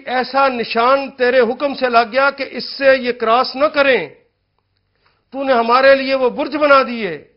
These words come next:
तेरे हुक्म से निशान लगा, वहां पे तो मादी तौर पे कोई चीज भी मौजूद नहीं है, तेरे हुक्म से अगर वो उसी के अंदर घूमने लग जाएं और वहीं पर भस्म हो जाएं, ए खालिक, तेरे अलावा कोई नहीं हो सकता जिसके पास ये कुव्वत है।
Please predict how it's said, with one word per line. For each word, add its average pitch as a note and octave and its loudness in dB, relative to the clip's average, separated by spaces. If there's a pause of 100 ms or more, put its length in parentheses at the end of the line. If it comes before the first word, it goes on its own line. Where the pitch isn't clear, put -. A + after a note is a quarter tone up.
(500)
तेरे B3+ 0
हुक्म E4+ -2
से D4+ 2
निशान A#3+ -2
लगा, A3+ -2
वहां G#3+ -2
पे A#3+ -6
तो A#3 -6
मादी G3 -8
तौर G#3+ -10
पे G3+ -14
कोई G3+ -16
चीज B3+ -16
भी A3 -16
मौजूद E3 -12
नहीं D3 -20
है, C#3+ -20 (420)
तेरे C4 4
हुक्म D#4+ -2
से C4+ -4
अगर A#3 -2
वो A#3 -4
उसी F4+ -6
के F4 -8
अंदर C#4 -6
घूमने A3 -8
लग E3+ -8
जाएं D3 -8 (800)
और B3+ -2
वहीं C#4+ 0
पर - -2
भस्म B3 -2
हो F#3+ -6
जाएं, E3+ -6 (500)
ए G3+ -4
खालिक, A3 -4 (200)
तेरे D#4 4
अलावा C4 4
कोई G#3+ -4
नहीं G#3 -6
हो E3+ -8
सकता E3 -10 (220)
जिसके F#3 -12
पास E3+ -6
ये D#3 -10
कुव्वत G3 -8
है। C#3+ -10